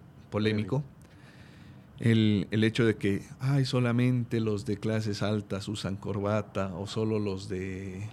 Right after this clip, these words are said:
Speaker 2: Por si, por si acaso,
Speaker 1: los
Speaker 2: mi kinder es el
Speaker 1: profesionales.
Speaker 2: kinder, eh, María Eugenia de Loreto, ¿ya? Así que <laughs> es en lo, en la zona sur, en Loreto, y no tengo ningún problema con decirlo, ahora tiene una nueva construcción,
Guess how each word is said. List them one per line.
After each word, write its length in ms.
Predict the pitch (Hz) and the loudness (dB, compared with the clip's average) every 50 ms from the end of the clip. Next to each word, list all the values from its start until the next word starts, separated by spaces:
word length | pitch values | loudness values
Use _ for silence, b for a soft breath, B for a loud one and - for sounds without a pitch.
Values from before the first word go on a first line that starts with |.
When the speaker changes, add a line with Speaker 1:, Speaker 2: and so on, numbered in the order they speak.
| - - | -8 -4
Speaker 2:
Por 120 | - 113 | -4 -2
si, 100 | 101 - | 0 -2
por 260 | 110 - - 113 117 110 | -2 -2 0 0 2 2
si 60 | 113 | 2
acaso, 300 | 107 - 139 110 131 151 | 4 4 4 4 6 8
Speaker 1:
los 20 | |
Speaker 2:
mi 120 | 143 135 110 | 8 8 6
kinder 420 | - 143 156 160 156 147 143 135 | 6 6 8 8 8 8 8 8
es 80 | 139 117 | 8 6
el 80 | 117 | 6
Speaker 1:
profesionales. 220 | 127 117 117 120 123 | 6 4 4 4 4
Speaker 2:
kinder, 380 | 135 139 139 135 135 123 113 107 | 6 6 6 8 6 6 6 4
eh, 460 | 107 98 95 98 98 98 101 101 101 113 | 2 0 0 0 -2 0 -2 -2 -2 -2
María 260 | 104 104 107 113 113 | 0 2 4 4 4
Eugenia 420 | 113 107 - - 135 135 135 123 | 4 2 2 2 2 4 4 4
de 120 | 113 107 104 | 4 2 2
Loreto, 500 | 104 104 110 131 147 147 - - 107 101 | 2 4 6 6 4 4 2 0 -2 0
¿ya? 300 | 104 117 139 165 160 143 | 0 0 2 2 4 2
Así 180 | 127 - 123 | 2 2 0
que 380 | - - - 104 104 104 104 - 147 117 - - - 123 113 | -2 -2 -2 -2 -2 -2 -4 -6 -8 -10 -6 -2 0 0 0
<laughs> 300 | - - - - - - | -2 -6 -14 -10 -2 0
es 240 | 175 123 127 - | 2 2 4 6
en 160 | 156 143 139 127 | 6 8 8 8
lo, 100 | 117 107 120 | 6 4 4
en 140 | 117 110 107 | 2 2 2
la 100 | 104 104 | 0 0
zona 240 | - 117 117 120 | 0 0 0 0
sur, 340 | 120 - 151 147 147 151 151 | 2 4 6 6 6 6 4
en 160 | 131 110 107 | 2 2 2
Loreto, 560 | 101 101 104 110 123 123 - 151 147 160 151 131 | 2 2 2 0 0 0 2 2 2 4 4 2
y 140 | 104 101 | 0 -2
no 160 | 101 107 107 104 | -2 -4 -4 -2
tengo 180 | - 110 110 | -2 -2 0
ningún 260 | 107 104 110 113 117 | 0 0 0 0 0
problema 280 | 113 110 110 110 110 107 | 0 0 2 2 2 0
con 160 | - 123 117 | 0 -2 -2
decirlo, 260 | 127 123 - 156 139 | 0 0 0 2 2
ahora 160 | 123 117 110 110 | 2 0 0 0
tiene 200 | - 120 120 117 | 0 2 2 4
una 120 | 113 110 | 4 4
nueva 220 | 110 110 107 101 | 4 2 2 0
construcción, 580 | - - 107 107 - - 131 131 - 160 170 | 0 0 -2 0 0 0 0 2 2 2 2